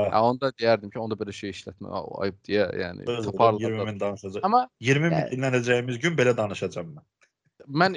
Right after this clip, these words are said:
Speaker 1: dəyişməyəcəm danışığımı bu arada. Yenə də hər <laughs> eyni olacaq. İyirmi min dinlənsəm də eyni ağzı yalaqlıqla danışacağam mən.
Speaker 2: Dövlətimiz.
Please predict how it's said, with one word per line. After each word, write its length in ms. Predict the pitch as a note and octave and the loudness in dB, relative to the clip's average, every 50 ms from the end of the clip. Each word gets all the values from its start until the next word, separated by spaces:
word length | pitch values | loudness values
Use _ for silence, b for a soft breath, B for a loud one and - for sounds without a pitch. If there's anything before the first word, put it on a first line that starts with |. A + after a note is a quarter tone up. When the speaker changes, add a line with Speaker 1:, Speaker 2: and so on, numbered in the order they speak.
| D#3 D#3 | -2 2
Speaker 1:
dəyişməyəcəm 540 | D3 D#3+ F3 F#3+ - D#3+ B2+ G#2+ A2 G2+ G2+ | 4 6 6 6 4 0 -2 0 0 0 2
danışığımı 420 | G#2+ G#2+ G#2+ G#2+ - G#2+ G#2 G#2 | 2 2 2 2 0 -4 -4 -2
bu 60 | G#2 G#2+ | 0 0
arada. 200 | G#2 G#2 G2 G#2 | 0 2 2 4
Yenə 220 | A2+ D3 E3 D#3+ D3 | 6 8 8 8 8
də 140 | C3+ C3+ C3 | 8 6 6
hər 160 | B2+ C3+ C3 C3+ | 6 6 4 2
<laughs> 680 | C#3 - - E3+ D3+ - - E3 - - - - - - | 0 2 2 2 2 2 0 -6 -8 -8 -12 -12 -10 -6
eyni 260 | D3+ D#3 D#3+ D#3 D3+ | -4 -2 -2 0 0
olacaq. 360 | C3+ - A#2 A#2 A2+ B2 D3 C3 | 0 0 0 -2 -2 -2 -2 -2
İyirmi 360 | C#3 D3 D3+ E3+ F3 F#3 F#3 E3+ | -2 -4 -6 -6 -6 -8 -12 -12
min 200 | E3 D3+ D3+ C#3+ | -14 -14 -14 -14
dinlənsəm 500 | D3 D3 D3 D3 C#3+ - - E3 C#3+ C3+ | -10 -4 -2 -2 -2 -2 -2 -4 -4 -4
də 40 | C3 | -4
eyni 240 | B2+ B2+ A#2 B2 | -4 -4 -2 -2
ağzı 480 | B2 A#2 G#2+ A2 B2 B2 A#2+ A#2+ A#2+ B2+ | -2 -2 -4 -4 -2 -2 -2 -2 -2 -4
yalaqlıqla 500 | A#2+ A#2 A#2 A#2 A2+ A#2 A#2+ A#2 A#2 G#2+ | -2 -2 -2 -2 -4 -4 -6 -6 -6 -4
danışacağam 560 | G#2 G2+ G2+ G#2 G2+ - - G2 G#2+ G#2 G2+ G2+ | -2 -4 -4 -4 -6 -6 -4 -2 -2 -2 -4 -4
mən. 140 | G2+ G#2 G#2 _ _ _ _ - | -10 -10 -12 _ _ _ _ -4
Speaker 2:
Dövlətimiz. 720 | C3+ B2 A#2 A#2 A#2 A#2 - - A#2 A2+ A2+ A2+ - | -2 0 0 0 -2 -4 -8 -14 -12 -10 -10 -12 -12